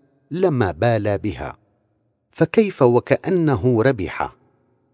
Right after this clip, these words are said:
سبعا وتسعين ليرة ونصف هبة من السماء؟ وهكذا نسبة الزكاة كما حددها الرحيم في كتابه العزيز الذي لا يأتيه الباطل.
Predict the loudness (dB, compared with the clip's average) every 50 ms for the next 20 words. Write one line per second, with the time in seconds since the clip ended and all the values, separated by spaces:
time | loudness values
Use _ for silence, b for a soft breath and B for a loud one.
0 | _ -6 -2 -2 -2 0 0 -2 -2 0 0 -2 0 0 0 -2 -2 -4 -6 -8
1 | -6 -4 -2 0 0 0 0 0 0 0 0 -2 -2 -2 -2 -2 -2 -4 -4 -4
2 | -4 -4 -2 -2 -2 -2 -2 -2 -4 -6 -10 -20 -20 -20 -20 -20 _ _ _ _
3 | _ _ _ _ _ _ -18 -4 -2 0 0 0 -2 -4 -6 -4 -4 -4 -4 -4
4 | -4 -4 -4 -4 -4 -6 -6 -8 -6 -6 -6 -4 -6 -6 -8 -10 -14 _ _ _
5 | _ _ _ _ _ _ _ _ _ _ _ _ _ _ _ _ _ _ _ _
6 | _ _ _ 2 2 4 4 4 2 4 4 2 4 4 2 2 2 0 -4 -4
7 | -4 -4 -2 0 -2 -2 -2 -2 -4 -2 0 0 -2 -2 -2 -4 -6 -6 -4 -4
8 | -2 -4 -4 -6 -6 -8 -10 -6 -4 -4 -2 -2 -2 -4 -2 -4 -4 -4 -4 -6
9 | -6 -4 -4 -4 -4 -2 -2 -4 -6 -6 -6 -8 -8 -8 _ -12 -14 -12 -6 -4
10 | -2 -2 -2 -2 -4 -6 -6 -6 -8 -8 -8 -8 -8 -8 -8 -8 -10 -12 -14 -16
11 | -20 -20 -20 _ _ _ _ _ _ _ _ _ _ _ _ 2 2 4 4 4
12 | 4 2 2 0 -4 -8 -6 -6 -8 -4 -2 0 0 0 0 0 0 -2 -2 -4
13 | -6 -12 -10 -8 -6 -6 -6 -4 -2 -2 -2 -2 -2 -2 -2 -2 -4 -6 -12 -16
14 | -16 -16 -18